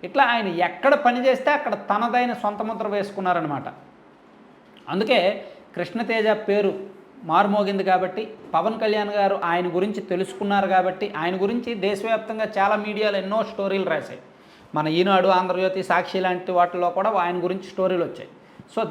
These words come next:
నేషనల్ ఫేమస్ ఆయన. దేశంలో బెస్ట్ ఐఏఎస్ అధికారుల్లో టాప్ టెన్ లిస్ట్ తీసుకుంటే కృష్ణతేజ పేరు ఖచ్చితంగా టాప్లో ఉంటుంది. So అందుకే మన తెలుగు వ్యక్తి,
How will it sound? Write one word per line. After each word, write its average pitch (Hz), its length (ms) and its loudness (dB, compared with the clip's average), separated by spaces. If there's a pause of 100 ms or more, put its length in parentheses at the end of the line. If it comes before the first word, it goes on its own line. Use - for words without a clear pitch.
(160)
నేషనల్ 202 580 0
ఫేమస్ 202 420 0
ఆయన. 95 180 -8 (480)
దేశంలో 214 420 2
బెస్ట్ 196 500 4
ఐఏఎస్ 208 440 2
అధికారుల్లో 196 500 2
టాప్ 196 420 2
టెన్ 208 180 -2
లిస్ట్ - 240 -8
తీసుకుంటే 196 400 -4
కృష్ణతేజ 202 540 -6
పేరు 196 280 -2
ఖచ్చితంగా 190 440 -4
టాప్లో 165 340 -4
ఉంటుంది. 92 300 -12 (440)
So 254 60 8
అందుకే 233 340 4
మన 208 220 2
తెలుగు 208 320 2
వ్యక్తి, 190 480 0